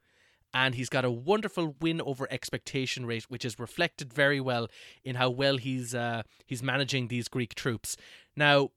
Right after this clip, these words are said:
once again, this might lead back a little bit to the neural network. Uh, if it was a genetic neural network, it might, you know, not favor his troops as much. You know, being naval troops, it kinda goes, it assumes he's got a world-class navy, he probably doesn't. Um, so that might explain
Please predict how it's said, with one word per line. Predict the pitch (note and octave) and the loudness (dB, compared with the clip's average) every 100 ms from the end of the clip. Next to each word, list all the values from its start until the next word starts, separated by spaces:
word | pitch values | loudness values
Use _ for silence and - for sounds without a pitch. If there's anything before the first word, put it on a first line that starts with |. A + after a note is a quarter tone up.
| _ _ _ | _ _ _
once | D3 F#3 | -2 -2
again, | - E3 D3 | 0 0 0
this | - D#3+ | -4 0
might | E3 D3 | 0 0
lead | D3+ | 0
back | C#3+ B2+ | 2 2
a | B2+ | 0
little | B2 | -6
bit | A#2+ | -6
to | - | -6
the | A#2+ | -4
neural | A#2 A#2+ A#2+ | -2 0 0
network. | B2 A#2 A#2 - - - | 0 -2 -4 -6 -10 -4
Uh, | A2+ A2+ | -2 -2
if | A2+ - | -4 -6
it | B2 | -4
was | A#2 A2+ | -4 -2
a | A2+ A2 G#2+ | -2 -2 -4
genetic | C3 C#3+ D3 C3+ | 0 0 0 0
neural | A#2+ A#2+ | 0 0
network, | - A2+ | -2 -4
it | A#2+ | -4
might, | A#2+ A#2+ - _ - | -4 -6 -8 _ -14
you | B2+ | -8
know, | B2 A2+ - - - | -6 -6 -10 -14 -2
not | C#3 - | 0 0
favor | - C3+ B2 A#2+ A#2 A2+ | 0 2 2 2 0 0
his | A2 A#2 | -2 -4
troops | - C3 - | -2 -2 -2
as | A#2+ | -4
much. | A#2+ A#2 - - - - _ - | -4 -2 -2 -4 -12 -20 _ -20
You | - - D3+ | -16 0 2
know, | B2+ - | 2 4
being | D3+ C#3 C3+ | 6 6 6
naval | C3+ B2 - | 4 4 0
troops, | B2+ A2+ | -2 -2
it | B2+ | -4
kinda | A#2+ A#2 | -2 0
goes, | A#2 G#2+ | -2 -2
it | B2 A#2+ | -4 -2
assumes | - G3 D#3 | 0 0 0
he's | C#3+ | 2
got | C#3+ | 2
a | B2 | 2
world-class | B2 C3+ - A#2+ - | 0 0 0 -4 -2
navy, | A#2 A2+ G#2+ | -2 -2 -4
he | |
probably | G#2+ G#2+ G2+ | -4 -6 -6
doesn't. | G#2+ F2+ G2+ - - - - - | -6 -8 -10 -12 -20 -20 -14 -4
Um, | A2+ A2+ A2 A2 | -2 -2 -4 -6
so | - B2+ A#2 | 0 0 2
that | C3+ C#3+ | 2 2
might | C#3+ | 2
explain | C#3 - C#3 B2+ B2 | 0 0 0 2 -2